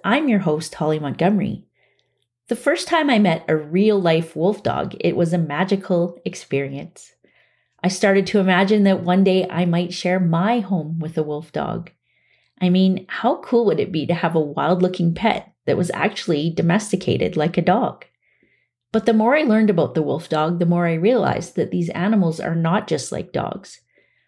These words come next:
They're not fully domesticated and not fully wild, and many wolf dogs that contain high wolf content find themselves displaced and not truly belonging anywhere.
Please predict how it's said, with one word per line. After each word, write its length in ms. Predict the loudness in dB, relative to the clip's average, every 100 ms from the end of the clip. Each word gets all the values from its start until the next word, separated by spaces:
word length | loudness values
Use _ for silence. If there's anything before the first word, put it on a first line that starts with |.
| _
They're 120 | 2 4
not 300 | 4 2 0
fully 280 | 0 0
domesticated 880 | 0 -4 -6 -8 -10 -6 0 0 0 -4
and 360 | -4 -2 -4
not 220 | -4 -6 -4
fully 280 | -2 2
wild, 460 | 2 2 2 2 -2
and 240 | -2 2
many 220 | 2 2 2
wolf 320 | 2 0 -2
dogs 360 | -4 -4 -6
that 160 | -8 -6
contain 420 | -4 -2 -2 -2
high 360 | -4 -2 0 0
wolf 320 | 0 -6 -10
content 600 | -4 -2 0 0 -2 -4 -16 _ _ _
find 280 | 2 4
themselves 420 | 2 2 2 2 0
displaced 640 | -2 -2 0 2 0 -4 0
and 180 | 2
not 260 | 2 0 -2
truly 380 | -2 2 2 2
belonging 540 | 0 0 -2 -2 -4 -2
anywhere. 540 | -2 0 -2 -6